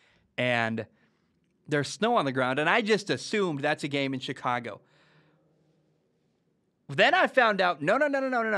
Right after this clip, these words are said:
no. <laughs> Uh, this game happened in the Pacific Northwest, where I'm from, in Seattle. There was snow in Seattle. Looked like a, a game in Chicago. Uh, and, and I wanna say about this game, I was one thousand percent right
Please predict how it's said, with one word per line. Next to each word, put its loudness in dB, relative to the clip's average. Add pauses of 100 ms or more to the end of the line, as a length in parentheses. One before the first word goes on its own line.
(360)
no. -4
<laughs> -20 (500)
Uh, 4 (320)
this 2
game 4
happened 4
in -2
the 0
Pacific -4
Northwest, -4
where 0
I'm -2
from, -6
in -4
Seattle. -2
There 0
was -4
snow 2
in 0
Seattle. 0
Looked -2
like 0
a, 0
a -4
game 0
in -4
Chicago. -2 (500)
Uh, 2
and, 4
and 4
I 4
wanna 0
say -2
about -2
this -8
game, -8 (1400)
I 6
was -2
one -4 (1080)
thousand 6
percent -6
right -8